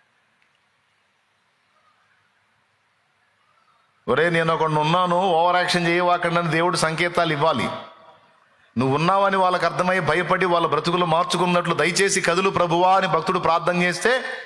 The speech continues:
దేవుడు కొన్ని కార్యాలను భూమి మీద జరిగించి తన ఉనికిని చూపిస్తాడు. తద్వారా మనుషులు గుండెల్లో భయం కలిగి దేవుని వైపు మళ్ళుతారు. పరోక్షంగా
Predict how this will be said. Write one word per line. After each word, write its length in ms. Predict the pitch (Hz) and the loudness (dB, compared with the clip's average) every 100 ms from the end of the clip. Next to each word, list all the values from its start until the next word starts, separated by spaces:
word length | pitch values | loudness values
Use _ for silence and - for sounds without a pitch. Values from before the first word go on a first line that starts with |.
| - - - _ _ _ _ 95 | -20 -20 -20 _ _ _ _ -4
దేవుడు 320 | 131 156 160 | -2 0 -2
కొన్ని 260 | 151 139 139 | -2 -2 -2
కార్యాలను 680 | 139 147 151 151 147 143 | 0 0 2 2 2 0
భూమి 220 | 139 143 | 0 0
మీద 120 | 143 139 | 0 0
జరిగించి 520 | 131 135 131 131 131 | 0 0 0 -2 -2
తన 180 | 127 127 | 0 0
ఉనికిని 440 | 127 139 135 135 | 0 0 -2 -2
చూపిస్తాడు. 640 | 127 120 120 - 98 - - - | -2 0 0 2 0 -2 -8 -4
తద్వారా 420 | 117 113 123 131 131 | -2 0 0 2 2
మనుషులు 420 | 120 131 131 127 | 0 0 -2 0
గుండెల్లో 400 | 120 123 127 120 | 0 0 2 0
భయం 320 | 113 120 131 | 0 0 0
కలిగి 260 | 123 127 147 | 0 0 0
దేవుని 300 | 113 117 113 | 0 2 2
వైపు 200 | 107 104 | 0 2
మళ్ళుతారు. 520 | 87 78 71 - - - _ _ _ _ _ _ _ _ _ - _ - _ - _ _ | 2 0 -2 -6 -8 -18 _ _ _ _ _ _ _ _ _ -20 _ -20 _ -20 _ _
పరోక్షంగా 800 | 117 127 - 123 117 101 85 82 | -6 -4 -2 -2 -2 -2 -6 -10